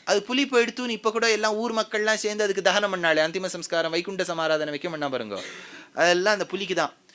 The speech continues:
அதனால அந்த "ஆசிரம மிருகஹா அயம் ந ஹந்தவ்யோ ந ஹந்தவ்யஹா." "கொன்னுடாதீங்கோ, கொன்னுடாதீங்கோ" அப்படின்னு வைகானசர் வரார். துஷ்யந்தன் நின்று-, நிறுத்திடுறான்.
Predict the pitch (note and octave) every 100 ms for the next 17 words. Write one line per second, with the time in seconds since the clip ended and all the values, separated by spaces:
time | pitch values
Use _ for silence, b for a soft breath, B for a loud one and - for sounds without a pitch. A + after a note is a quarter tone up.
0 | b b b - A3 A3 A#3+ D#4 B3+ G#3
1 | D3 F#3 B3+ - D4+ D4+ C4 B3 C4 C4
2 | B3 A3 A#3 F#3 F3+ G#3+ C#4 D4+ C#4 C4+
3 | D#4+ E4 D4+ C4 C4+ C#4 B3 B3 G#3+ A#3+
4 | D4 F#4 F4 F#4 F4 - D4 E4+ E4 D4+
5 | A#3+ D3 - G3+ - D#3+ G3+ D4 F3 A3
6 | - C4 G#3 D3 F#3+ E3 D3+ B2+ - _
7 | G3 B3 - B3+ G#3+ A#3 A3+ A3+ F#3 G#3+
8 | G#3 G3+ D#3+